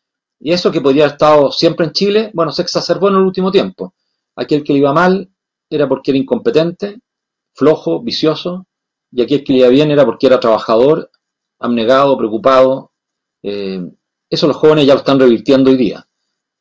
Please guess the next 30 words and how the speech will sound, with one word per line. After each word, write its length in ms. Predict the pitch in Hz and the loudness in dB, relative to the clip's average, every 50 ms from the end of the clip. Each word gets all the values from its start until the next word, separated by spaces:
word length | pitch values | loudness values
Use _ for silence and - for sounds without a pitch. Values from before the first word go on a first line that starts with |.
| _ _ _ _ _ _ _ _ | _ _ _ _ _ _ _ _
Hoy 140 | - 113 110 | -8 -4 0
día 120 | 107 123 120 | 2 2 2
la 100 | 117 107 | 2 0
comprensión 840 | 110 101 - 107 101 - - - 131 127 120 117 107 104 101 _ _ _ _ _ _ _ _ | -4 -6 -6 -8 -10 -6 -2 0 0 0 0 -2 -4 -6 -10 _ _ _ _ _ _ _ _
es 120 | - 110 | -18 -12
que 80 | - 113 | -10 -6
aquí 140 | - - 131 | -4 -2 -2
el 80 | - | 0
que 80 | - 131 | 2 2
le 80 | 123 | 2
va 120 | 120 117 117 | 4 2 2
mal 360 | 123 131 143 147 151 147 - _ _ _ _ | 2 0 0 0 -2 -6 -12 _ _ _ _
también 360 | - 123 110 107 113 151 156 160 | -4 -4 -2 0 2 0 0 0
es 100 | 156 151 | -2 -6
porque 260 | - 135 123 - 123 | -6 -6 -4 -2 -2
no 60 | 123 | -2
ha 60 | 113 | -2
tenido 520 | 113 113 117 127 131 127 127 131 123 - _ _ _ _ _ | -2 -2 0 0 0 0 0 0 -2 -6 _ _ _ _ _
las 180 | - 107 - - | -8 -6 -6 -4
oportunidades 680 | 107 104 101 95 - 117 107 110 120 131 139 139 139 | -4 -4 -6 -6 -6 -6 -4 -2 -2 -2 -4 -4 -4
para 180 | - 135 117 104 | -2 -2 0 0
cambiar 320 | 98 107 107 107 135 131 | -2 -4 -4 -2 -4 -4
su 100 | - - | -4 -8
historia. 440 | 95 - - - 226 160 95 90 90 _ _ _ _ _ _ | -12 -4 0 0 0 2 0 -4 -6 _ _ _ _ _ _
Ha 80 | - 107 | -8 -6
tenido 160 | 98 110 107 | -4 -4 -2
una 100 | 107 104 | -2 -2
mala 180 | 104 120 113 110 | -2 0 0 0
educación, 680 | 110 104 - 98 - - 127 123 120 117 110 104 98 - _ _ _ _ _ _ _ _ _ _ - | 0 0 -2 -6 -6 -2 0 0 0 0 -2 -6 -10 -14 _ _ _ _ _ _ _ _ _ _ -12
eh, 480 | 107 101 101 98 95 92 90 85 - | -10 -8 -6 -6 -6 -6 -6 -8 -10